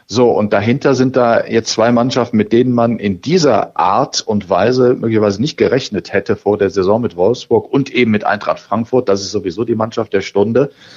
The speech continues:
Ähm, also die Frankfurter sind sechs Punkte weg. Ähm,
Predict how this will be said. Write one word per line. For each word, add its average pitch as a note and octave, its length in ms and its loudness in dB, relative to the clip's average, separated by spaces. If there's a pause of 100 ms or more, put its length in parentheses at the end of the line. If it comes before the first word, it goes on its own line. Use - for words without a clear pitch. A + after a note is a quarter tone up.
(360)
Ähm, G#2+ 540 4
also A2 320 2
die G#2+ 140 2
Frankfurter C3+ 840 2
sind A#2 260 0
sechs A2 460 -2
Punkte A2 400 0
weg. - 420 -2
Ähm, A#2+ 520 -2